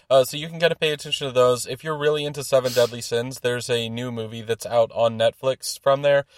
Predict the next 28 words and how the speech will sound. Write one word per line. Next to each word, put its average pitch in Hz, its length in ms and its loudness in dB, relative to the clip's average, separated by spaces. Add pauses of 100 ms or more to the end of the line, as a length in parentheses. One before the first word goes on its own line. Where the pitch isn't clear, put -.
(220)
Um, 127 340 8
it's 131 160 -8
from 156 240 -2
twenty 147 420 -2
eighteen. 123 440 -6
I 101 80 -2
can't 120 200 -8
remember 120 300 -2
if 113 140 -4
it 107 80 -10
happened 117 280 -2
at 110 60 -6
the 107 80 -10
very 110 340 -4
end 113 140 -8
of 113 120 -10
the 120 60 -12
year 120 320 0
or 113 320 2
after 110 320 -2
the 113 100 -8
second 107 360 -4
season 117 360 -10
was 113 180 -8
released 120 320 -8
inside 113 260 -2
of 104 60 -12
Japan. 143 460 -2